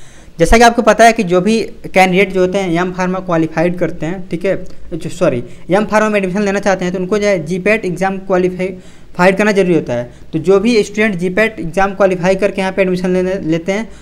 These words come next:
तो उनको जो है scholarship provide होती है, ठीक है, scholarship मिलती है। कितनी मिलती है जी स्कॉलरशिप? वो मिलती है बारह हज़ार चार सौ रुपये per monthly basis पे मिलती है, यानी कि हर एक महीने में आपको बारह हज़ार चार सौ रुपये government के through मिलेगी।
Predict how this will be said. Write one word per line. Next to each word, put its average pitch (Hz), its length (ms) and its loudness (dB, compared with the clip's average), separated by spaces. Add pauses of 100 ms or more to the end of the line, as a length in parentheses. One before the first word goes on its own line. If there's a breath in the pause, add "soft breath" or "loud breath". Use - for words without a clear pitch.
(120)
तो 175 60 -6
उनको 170 180 0
जो 196 80 0
है 208 120 0
scholarship 196 540 2
provide 165 260 4
होती 135 240 -6
है, 123 120 -6
ठीक 185 200 -8
है, - 160 -8
scholarship 175 600 0
मिलती 135 260 -6
है। 127 60 -8
कितनी 220 260 -4
मिलती 220 220 -2
है 214 80 2
जी 214 120 -2
स्कॉलरशिप? 208 540 -2
वो 175 120 -2
मिलती 196 260 -4
है 226 120 -2 (320 loud breath)
बारह 160 300 4
हज़ार 202 240 4
चार 180 240 2
सौ 180 140 -2
रुपये 196 260 -4 (360 loud breath)
per 208 180 8
monthly 190 340 -2
basis 185 280 -2
पे 214 80 -4
मिलती 147 280 -2
है, 123 220 -2 (300 loud breath)
यानी 185 160 2
कि 202 100 0
हर 180 220 4
एक 208 120 0
महीने 196 240 0
में 196 100 4
आपको 190 220 2
बारह 165 320 6
हज़ार 185 220 4
चार 175 200 4
सौ 170 120 -8
रुपये 185 180 -2
government 165 440 2
के 190 80 -2
through 180 240 0
मिलेगी। 131 400 0